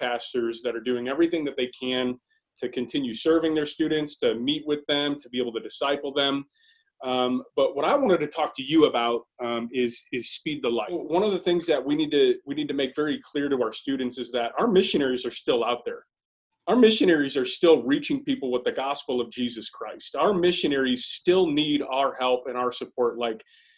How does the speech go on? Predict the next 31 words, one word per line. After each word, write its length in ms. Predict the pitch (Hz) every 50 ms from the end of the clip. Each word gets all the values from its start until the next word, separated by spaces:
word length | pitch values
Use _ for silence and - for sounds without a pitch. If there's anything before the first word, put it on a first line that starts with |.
| _ _ _ -
you 100 | 143 151
know, 440 | 165 160 156 156 151 151 151 151 _ _ _ _ _ _ - 139
a, 60 | 135
a 200 | 131 143 143 135
lot 260 | 143 156 170 208 233
of 140 | 233 220 214
things 340 | 196 185 180 185 175 - -
have 160 | 143 120 -
shut 360 | - - - 170 147 - -
down, 400 | 139 139 139 123 113 110 107 110
but 180 | 107 117 - -
spreading 460 | - - - 165 180 185 196 190 180
the 80 | 151
gospel 520 | 131 135 135 135 135 - - - 117 110 110
has 200 | 117 107 - 131
not 200 | 123 117 - - -
shut 160 | - 123 110
down. 380 | - - _ _ _ _ _ _ _ _ -
And 120 | 135 123
so 420 | - - 160 147 147 143 143 - - -
our, 420 | 151 165 185 196 202 190 165 - - _ _ _ _ _ _ -
our 220 | 151 170 190 190
need 380 | 175 160 160 165 170 175 170 165 - -
to 200 | 160 147 135 127 - _ - - - _ -
fuel 260 | - 196 190 175 - -
that 240 | 123 117 113 - 127
and 100 | 127 127
our 220 | - - - 160
need 200 | 160 156 156 156 - -
to 300 | 147 139 131 127 127 123
continue 880 | 123 - 131 127 127 - - 175 185 170 156 135 127 123 123 127 127